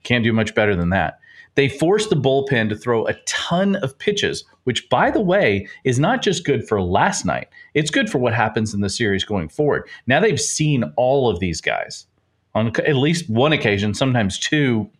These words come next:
or more. That's gonna benefit the batters going forward for sure. Uh, they capitalized on runners in scoring position, which is something that they've struggled with some this year, but last night,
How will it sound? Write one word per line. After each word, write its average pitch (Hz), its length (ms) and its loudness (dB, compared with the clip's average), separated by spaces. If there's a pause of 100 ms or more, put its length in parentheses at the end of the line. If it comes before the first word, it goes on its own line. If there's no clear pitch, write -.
(200)
or 110 160 2
more. 107 580 2 (640)
That's 135 260 2
gonna 139 180 2
benefit 120 460 2
the 107 60 0
batters 104 560 2 (960)
going 117 260 2
forward 110 480 0 (220)
for - 480 -2
sure. 104 520 0 (840)
Uh, 123 340 4 (220)
they 131 160 2
capitalized 139 960 2
on 117 200 2
runners 131 360 2
in 123 80 0
scoring 127 340 0
position, 101 720 0 (220)
which 123 180 2
is 117 100 0
something 123 500 0 (280)
that 120 140 0
they've 120 140 2
struggled 151 360 2
with 143 120 2
some 135 220 0
this 117 180 0
year, 135 140 2
but 90 120 0
last 120 280 2
night, 120 300 0